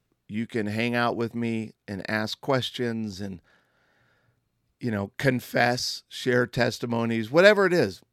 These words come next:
And you don't even have to stay on topic. It's just a full-blown live Q and A.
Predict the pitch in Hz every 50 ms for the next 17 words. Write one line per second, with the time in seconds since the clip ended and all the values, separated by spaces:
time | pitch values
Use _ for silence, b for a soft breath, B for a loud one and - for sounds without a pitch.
0 | _ _ - 117 117 117 131 147 156 175 175 175 170 156 160 151 151 147 139 -
1 | - - - 151 143 139 131 127 120 127 120 120 117 - 104 - - _ _ _
2 | _ _ _ _ _ _ _ _ _ _ _ _ _ _ _ _ _ _ _ _
3 | _ _ _ _ - 117 - - - 131 127 - - - 107 104 101 98 95 -
4 | b b b b b b b b _ _ _ _ _ - 160 175 180 180 165 139
5 | 151 151 147 151 143 131 120 120 120 123 123 127 127 131 127 127 117 - _ -
6 | - - 131 120 117 110 104 98 92 - - -